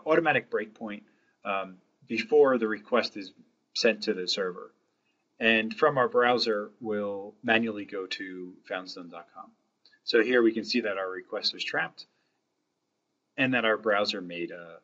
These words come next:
a get request here. If we jump over to the raw inspector,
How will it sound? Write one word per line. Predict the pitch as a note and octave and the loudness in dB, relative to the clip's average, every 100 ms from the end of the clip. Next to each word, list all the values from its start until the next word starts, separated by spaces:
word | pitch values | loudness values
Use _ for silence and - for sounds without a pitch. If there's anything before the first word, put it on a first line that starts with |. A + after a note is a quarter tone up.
| _ | _
a | F2+ | -6
get | F#2 F#2+ | -6 -6
request | F2 - F2 - | -10 -16 -16 -16
here. | - - _ _ _ _ _ _ _ _ _ _ _ | -18 -20 _ _ _ _ _ _ _ _ _ _ _
If | C#3+ C#3 | 0 2
we | D#3+ | 6
jump | F#3 A#3 | 6 8
over | B3 G#3 F3+ | 8 6 4
to | - | 2
the | C3 | 4
raw | A#2 A#2 B2+ C3 C3 | 4 4 6 4 2
inspector, | G#2 G#2 - G2+ - F#2+ F2+ | -2 -8 -4 -6 -4 -8 -8